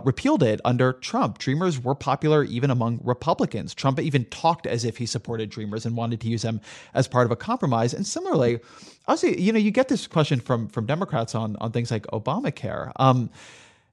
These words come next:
imagine if Obamacare, the Affordable Care Act, had been passed without a filibuster in the first place. So it actually had been a better bill with a public option, better subsidies, better tax structure. I think, it, and they could have revisited it a number of times along the way. But so, you know, you have a possibly better Obamacare to start, but, but even putting that aside,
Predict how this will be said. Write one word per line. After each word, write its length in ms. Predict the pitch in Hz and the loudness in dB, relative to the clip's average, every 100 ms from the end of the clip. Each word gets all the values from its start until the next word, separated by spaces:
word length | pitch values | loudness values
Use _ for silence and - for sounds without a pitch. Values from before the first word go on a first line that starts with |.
| 214 | 0
imagine 440 | 240 330 349 277 | 4 4 6 8
if 340 | 151 135 - | 8 6 0
Obamacare, 880 | - 127 131 127 - 131 120 117 110 | 0 6 6 6 4 6 6 6 4
the 180 | - 127 | 2 2
Affordable 240 | 127 131 120 | 4 4 2
Care 220 | 117 107 | -2 -2
Act, 180 | 107 - | -2 -2
had 140 | 120 | 0
been 80 | 117 | 2
passed 280 | 123 113 - | 2 0 4
without 220 | 131 147 | 6 8
a 60 | |
filibuster 580 | 127 - 110 104 113 - | 6 2 0 2 0 -2
in 60 | 110 | -2
the 40 | |
first 280 | 117 123 - | 2 2 0
place. 180 | 98 98 | -6 0
So 80 | 113 | 4
it 60 | |
actually 240 | 131 - 135 | 6 6 4
had 80 | |
been 100 | 123 | 4
a 40 | 110 | 2
better 260 | 127 120 | 4 4
bill 240 | 120 113 110 | 4 2 2
with 100 | 110 | 0
a 60 | |
public 340 | 101 123 120 113 | -2 0 0 0
option, 420 | 110 - 113 110 | -4 -2 -4 -2
better 240 | 110 110 | -2 -2
subsidies, 640 | 117 123 107 - 107 110 110 | 0 -2 -4 -4 -4 -4 -6
better 240 | 107 120 | -4 -4
tax 320 | - 110 104 | -4 -6 -6
structure. 400 | - 110 - 113 | -6 -6 -4 -6
I 80 | 110 | -2
think, 160 | 120 117 | -2 -2
it, 140 | - | 0
and 180 | 120 117 | 0 -2
they 60 | |
could 160 | 110 123 | 0 0
have 120 | 104 | 0
revisited 560 | 120 110 123 120 110 107 | -2 0 2 2 0 -2
it 120 | 107 | -2
a 80 | 107 | -2
number 200 | 110 104 | -4 -6
of 80 | 104 | -8
times 280 | 113 113 | -8 -6
along 180 | 107 104 | -6 -6
the 60 | 117 | 0
way. 240 | 160 107 - - - - | 0 0 -4 -18 -2 2
But 140 | 151 | 8
so, 260 | 190 170 - | 8 8 6
you 160 | 185 | 4
know, 60 | 143 | 6
you 140 | 127 | 8
have 100 | 156 | 8
a 100 | 139 | 8
possibly 500 | 113 - 165 175 160 | 4 2 4 6 4
better 260 | 123 135 143 | 6 8 10
Obamacare 500 | 127 123 117 - 107 | 8 6 2 -2 -4
to 40 | |
start, 460 | - - 170 117 - | -2 4 6 6 2
but, 140 | 120 | 2
but 100 | 165 | 4
even 160 | 165 143 | 4 2
putting 220 | 127 120 | 2 0
that 160 | 117 113 | -2 -4
aside, 500 | - 214 135 120 | 0 2 2 2